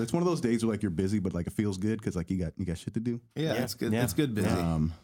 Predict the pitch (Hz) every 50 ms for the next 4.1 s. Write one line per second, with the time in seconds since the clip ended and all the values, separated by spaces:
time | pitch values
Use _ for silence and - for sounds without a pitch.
0 | _ _ _ - 110 147 - - 131 104 104 - 120 120 117 - 87 80 76 73
1 | 69 - - 98 123 135 143 135 - 127 123 117 117 95 - - - 104 95 92
2 | 92 - - - - - - - - - - _ _ _ _ _ _ _ _ _
3 | - - - - 101 95 - - 92 87 85 - - 90 95 82 76 69 71 73
4 | 95